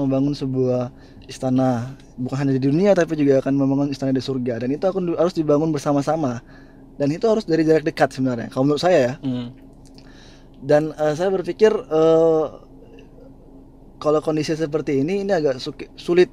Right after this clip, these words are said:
Speaker 1: untuk kita me-, berkomunikasi, karena memang sinyal yang sangat sulit di tempat Hera bekerja, sehingga kita diskusi lagi ketika Hera pulang dari kerjaan, ya ada libur, kita diskusi lagi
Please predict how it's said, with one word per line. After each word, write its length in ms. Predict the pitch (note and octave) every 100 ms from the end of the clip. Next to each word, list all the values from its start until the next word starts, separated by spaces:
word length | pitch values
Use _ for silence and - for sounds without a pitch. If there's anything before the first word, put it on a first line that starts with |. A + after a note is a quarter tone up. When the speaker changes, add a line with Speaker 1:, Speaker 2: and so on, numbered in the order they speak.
| -
Speaker 1:
untuk 220 | D3 D3+
kita 340 | D#3 E3 E3+ E3
me-, 160 | D3+
berkomunikasi, 920 | C#3+ D3 D3+ D3+ D3+ E3 E3+ D#3+ D3 - - - -
karena 240 | C3+ D3
memang 160 | D#3+ F3+
sinyal 320 | F3 D3 D3 D3
yang 80 | C#3
sangat 240 | C#3+ C3+
sulit 320 | D#3 D3+ C3+ - - - - - -
di 320 | - C3+ C3+
tempat 300 | C3 C3+ C#3
Hera 220 | D3 C#3+ C3
bekerja, 560 | C3 C3 B2 A#2+ A2
sehingga 480 | A2 A#2+ C3+ D#3+ E3 - - - -
kita 240 | C#3+ D#3+
diskusi 320 | D#3 - C#3+ D#3
lagi 320 | C#3+ C#3 D3+
ketika 320 | D3 D3 C#3+
Hera 240 | C#3+ C#3
pulang 320 | C3 C3 B2+ C3
dari 160 | C3
kerjaan, 640 | B2+ A#2 A#2+ B2 D#3 F#3+ G3
ya 240 | C#3+ B2+ A#2+
ada 260 | A#2+ A2+
libur, 480 | A#2+ A#2 A#2 F3+ G3+
kita 160 | - C3
diskusi 320 | - B2+ C#3
lagi 380 | D#3+ E3 D#3